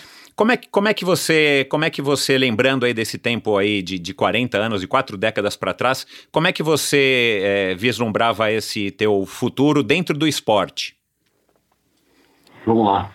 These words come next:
Speaker 2: Bom, primeiro, eu nunca imaginei. O esporte sempre teve na minha vida. Eu, meus pais nos incentivaram muito desde muito cedo a prática do esporte, né? Eles jogaram um pouquinho de vôlei, meu pai é advogado, foi pra fora, pra,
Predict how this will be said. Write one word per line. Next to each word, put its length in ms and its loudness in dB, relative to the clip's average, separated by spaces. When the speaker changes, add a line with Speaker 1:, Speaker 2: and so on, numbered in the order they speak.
Speaker 2:
Bom, 140 2
primeiro, 420 2
eu 120 -2
nunca 520 0
imaginei. 500 0
O 60 -4
esporte 360 0
sempre 160 -2
teve 140 2
na 80 4
minha 180 2
vida. 280 0
Eu, 360 -2
meus 340 -2
pais 340 2
nos 120 -6
incentivaram 580 0
muito 300 -2
desde 260 0
muito 240 0
cedo 360 0
a 100 2
prática 420 0
do 100 -6
esporte, 560 -2
né? 200 2
Eles 180 -2
jogaram 340 2
um 40 -2
pouquinho 260 0
de 80 -2
vôlei, 260 2
meu 220 -2
pai 140 2
é 20 2
advogado, 560 2
foi 80 -4
pra 200 -4
fora, 200 0
pra, 120 -4